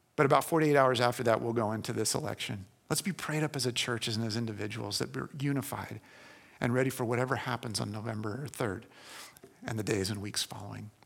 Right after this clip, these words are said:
And more than that, let's pray right now, uh, before we worship again together. Jesus, we need you. We need your help, even in being anchored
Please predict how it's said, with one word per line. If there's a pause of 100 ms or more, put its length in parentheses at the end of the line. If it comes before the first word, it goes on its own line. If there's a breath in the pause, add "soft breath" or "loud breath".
(540)
And
more
than
that,
let's
pray
right
now, (300 loud breath)
uh,
before
we
worship
again
together. (1080 loud breath)
Jesus,
we
need
you. (500)
We
need
your
help,
even
in
being
anchored